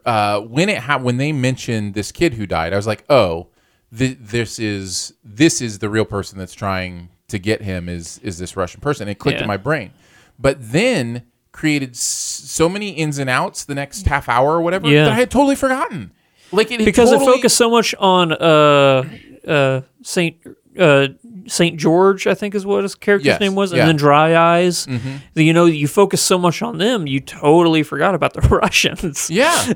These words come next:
Speaker 2: <laughs>
Speaker 1: yeah. It was, it was a, it was a nice little sleight of hand.
Speaker 2: Yeah.
Speaker 1: Um, yeah, when, when that came back into play.
Speaker 2: But it was just wasted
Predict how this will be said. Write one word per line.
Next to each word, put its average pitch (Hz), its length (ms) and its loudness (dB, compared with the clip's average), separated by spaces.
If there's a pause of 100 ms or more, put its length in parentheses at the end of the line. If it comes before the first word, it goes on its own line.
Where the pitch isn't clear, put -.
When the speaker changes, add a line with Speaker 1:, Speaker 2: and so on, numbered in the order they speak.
(180)
Speaker 2:
<laughs> 202 200 4
Speaker 1:
yeah. 208 500 4
It 208 60 2
was, 254 140 -4
it 190 220 2
was 233 180 -4
a, 214 200 -4
it 143 60 -2
was 170 140 -2
a 165 40 -8
nice 170 240 -6
little 214 120 -4
sleight 202 260 -4
of 185 60 -2
hand. 196 320 -10 (220)
Speaker 2:
Yeah. 156 320 2 (140)
Speaker 1:
Um, 101 560 -2
yeah, 120 360 -2
when, 104 380 -10
when 104 120 -6
that 107 180 -6
came 104 220 -10
back 101 420 -6
into 98 220 -14
play. 92 420 -6
Speaker 2:
But 185 120 -4
it 185 60 2
was 170 160 0
just - 260 -10
wasted 160 720 -2